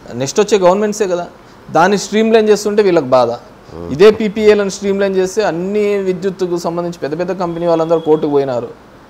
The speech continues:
Speaker 1: గవర్నమెంట్ ఏముంటుంది, బయట మార్కెట్లో దొరికే రేట్ ఏది ఉంది దానికి అడిగి అగ్రిమెంట్ కాండి అంటున్నారు.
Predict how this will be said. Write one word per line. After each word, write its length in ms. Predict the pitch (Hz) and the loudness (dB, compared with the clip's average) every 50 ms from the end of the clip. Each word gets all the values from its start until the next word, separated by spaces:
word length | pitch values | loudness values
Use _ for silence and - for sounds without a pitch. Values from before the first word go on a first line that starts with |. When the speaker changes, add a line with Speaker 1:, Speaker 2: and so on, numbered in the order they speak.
| - - - - - - 131 | -20 -20 -20 -20 -10 -2 0
Speaker 1:
గవర్నమెంట్ 300 | 151 175 208 220 208 220 | 2 2 4 4 4 4
ఏముంటుంది, 320 | 214 208 196 202 202 202 | 4 4 2 0 0 0
బయట 320 | 202 185 151 160 180 202 226 | 0 2 2 2 4 4 2
మార్కెట్లో 500 | 202 180 180 190 180 208 185 - 202 180 | 2 4 2 2 2 -2 -2 -2 -2 -2
దొరికే 300 | 180 170 165 165 170 160 | 0 -2 -2 -2 -2 0
రేట్ 260 | 147 147 151 - 147 | 2 0 0 0 -2
ఏది 140 | 127 117 113 | -4 -6 -8
ఉంది 200 | 117 147 196 220 | -10 -10 -8 -2
దానికి 300 | 233 220 202 214 214 202 | -2 -2 -2 0 0 0
అడిగి 220 | 190 202 185 170 | 0 0 2 0
అగ్రిమెంట్ 360 | 160 175 180 185 196 190 180 | 2 2 0 -2 -2 -2 0
కాండి 260 | 165 156 147 151 165 | 2 2 2 2 -2
అంటున్నారు. 400 | 151 120 107 113 110 104 104 - | -4 -4 -6 -8 -8 -8 -12 -12